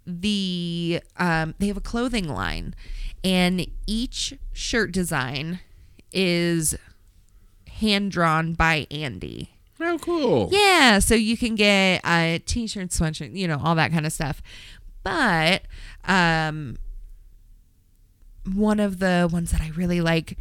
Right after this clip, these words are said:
Speaker 1: "Grow through what you go through."
Speaker 2: Mm, mm-hmm.
Speaker 1: And he has some drawings of flowers. And let's see what else.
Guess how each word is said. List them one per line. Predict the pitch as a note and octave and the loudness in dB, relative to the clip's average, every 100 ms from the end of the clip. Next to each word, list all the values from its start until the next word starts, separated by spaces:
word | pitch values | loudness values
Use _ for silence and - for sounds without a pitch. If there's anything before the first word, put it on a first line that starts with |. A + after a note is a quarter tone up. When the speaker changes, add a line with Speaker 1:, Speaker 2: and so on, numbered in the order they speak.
| - F3 | -8 0
Speaker 1:
"Grow | G#3+ A3+ B3+ | 4 4 2
through | - A#3 A#3+ A3+ A3 A3 | -2 -6 -2 0 2 0
what | - F3+ G3 - | 0 2 2 2
you | F#3+ F#3+ | 0 0
go | D3+ F3+ E3+ D#3+ | 2 2 4 2
through." | D3 - D3+ C#3+ D2 - E3+ - - | -2 -6 -4 -2 -2 -2 -2 -4 -6
Speaker 2:
Mm, | F#3+ C3 - | -4 -4 -6
mm-hmm. | F#2 F2+ G2+ A#2+ - | -12 -10 -8 -10 -2
Speaker 1:
And | F3+ F3 E3+ E3+ | 2 4 4 2
he | F3+ | 2
has | F3 - | 0 0
some | - D#3+ | -6 -8
drawings | C#3+ C3+ C#3 D#3+ - | -8 -8 -10 -12 -16
of | - | -16
flowers. | - - F4 F4+ F4 E4+ E4 D#4+ D#4 D4+ D4+ C#4+ - - - - - - - | -16 -10 0 4 4 4 2 0 0 -2 -4 -4 -8 -10 -12 -12 -12 -14 -10
And | F3+ F3 D#3+ D#3 D#3 D3+ D#3 D#3 D3+ - | -4 -2 0 0 -2 -2 -2 -4 -6 -8
let's | A#3 - | -10 -8
see | - G#3+ | -10 -8
what | F#3+ E3+ - | -6 -6 -4
else. | D#3 A#2+ E2 E3 - | -6 -6 -10 -12 -12